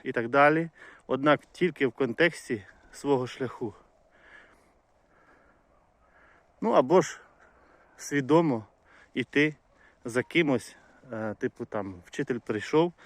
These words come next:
і ти за ним йдеш. Можливо, якісь, як-, якусь частину дороги. Так. Тобто це все форми. Я кажу про суть того, що, е, свідомо йти за якимось вчителем — це нормально.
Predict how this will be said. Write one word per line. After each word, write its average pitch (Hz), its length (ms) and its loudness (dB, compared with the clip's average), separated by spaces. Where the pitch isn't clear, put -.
і - 40 -14
ти 135 140 0
за 120 100 -2
ним 127 200 0
йдеш. 110 440 -2
Можливо, 127 280 0
якісь, - 360 -4
як-, - 360 -6
якусь - 320 -2
частину 143 460 0
дороги. 127 480 0
Так. 117 200 -2
Тобто - 240 -6
це - 100 -4
все 185 180 -2
форми. 139 480 4
Я 147 160 2
кажу 151 240 0
про 151 220 0
суть - 420 -4
того, 139 360 4
що, 123 300 -4
е, 113 300 -2
свідомо 151 460 2
йти 139 200 2
за 131 100 4
якимось 135 380 0
вчителем — 127 500 0
це 143 140 0
нормально. 127 500 2